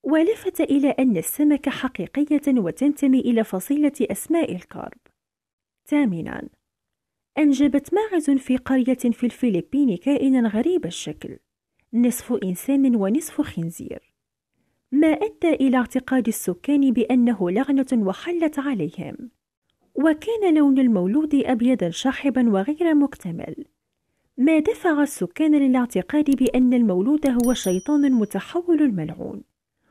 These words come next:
وسيجلب الحظ السيء لهم. تاسعًا، خروف بلا أرجل. تداول رواد المقطع فيديو يظهر خروفا صغيرا مولودا بلا أرجل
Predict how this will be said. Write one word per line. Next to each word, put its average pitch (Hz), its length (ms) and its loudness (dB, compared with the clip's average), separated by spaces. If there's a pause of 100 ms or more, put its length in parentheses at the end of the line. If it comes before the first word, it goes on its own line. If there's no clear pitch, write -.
(140)
وسيجلب 247 760 0
الحظ 233 400 -2
السيء 302 580 0
لهم. 170 480 -8 (880)
تاسعًا، 269 640 -4 (680)
خروف 330 580 0
بلا 285 480 2
أرجل. - 400 -8 (600)
تداول 330 640 2
رواد 277 360 2
المقطع 254 640 2
فيديو 277 340 2
يظهر 247 500 2
خروفا 269 500 -2
صغيرا 269 480 0
مولودا 262 600 2
بلا 294 240 2
أرجل - 500 -6